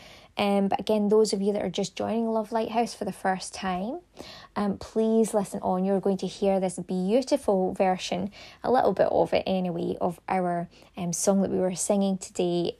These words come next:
in and at Mass, for the traditional Mass.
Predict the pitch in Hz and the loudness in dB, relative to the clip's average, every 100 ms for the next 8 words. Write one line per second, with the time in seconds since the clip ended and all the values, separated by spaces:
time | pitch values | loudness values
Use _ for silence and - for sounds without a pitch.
0 | _ - 202 196 196 196 190 190 190 - | _ 2 4 4 4 4 4 2 2 -2
1 | 175 - 190 185 - 180 165 - - - | -8 -2 0 0 -2 -6 -6 -8 -10 -6
2 | - - 175 - 175 151 - 180 165 165 | -6 -4 -6 -4 -4 -4 -4 -4 -4 -4
3 | 156 156 - - - | -8 -10 -12 -10 -10